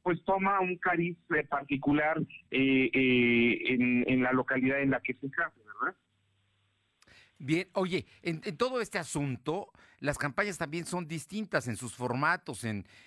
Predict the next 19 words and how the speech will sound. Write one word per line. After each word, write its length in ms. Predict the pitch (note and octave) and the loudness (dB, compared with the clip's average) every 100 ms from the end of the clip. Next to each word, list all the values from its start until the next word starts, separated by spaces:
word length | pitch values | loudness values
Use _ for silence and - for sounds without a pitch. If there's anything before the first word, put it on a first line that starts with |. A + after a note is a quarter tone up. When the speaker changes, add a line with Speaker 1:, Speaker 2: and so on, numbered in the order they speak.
| - | -10
Speaker 2:
en 100 | A#2+ | -8
su 100 | C#3 | -4
acercamiento 600 | A2+ C3 B2 C3 E3 F#3+ | -4 -4 -2 -2 -4 -4
de 80 | E3+ | -4
los 320 | C#3 A2+ - - | -4 -6 -8 -4
aspirantes 840 | C3 - C3 C3 C#3 G#3 G3 D3+ | -4 -4 -6 0 0 -2 -4 -4
a 80 | C#3 | -4
representar, 680 | A#2+ A2+ G#2+ A2+ B2+ C#3+ - - - - - | -4 -8 -8 -4 -2 -4 -6 -20 -20 -20 -6
eh, 460 | A#2+ A#2+ A#2 A#2 A2+ | -2 0 0 -2 -2
ya 160 | D3+ | -4
sea 280 | - D#3+ D3 | -2 -4 -4
como 500 | C3+ A#2+ A2 G#2+ F#2 - - - | -6 -4 -2 -4 -6 -12 -20 -10
legisladores 920 | A#2 A#2+ A2 A2 A#2 C3 D3+ E3 D3 | -4 -4 -4 -2 -2 0 -2 -4 -4
o 420 | C3+ A#2+ B2 A#2 G2+ _ - | -4 -2 -2 -4 -6 _ -10
como 240 | B2+ B2 | -4 -2
autoridades 760 | A#2 A#2+ A#2+ A#2 B2+ D3 D3 | -2 -2 -4 -2 -2 -2 -4
municipales 880 | B2+ A#2 G2+ G#2 G2+ B2+ C#3+ E3 C3 | -4 -4 -4 -8 -2 0 0 -2 -6
o 80 | A2 | -6
gobernadores. 880 | G2 G#2 G2+ G2+ G2+ D3 G3+ F#3+ | -4 -6 -4 -6 -4 -2 -4 -8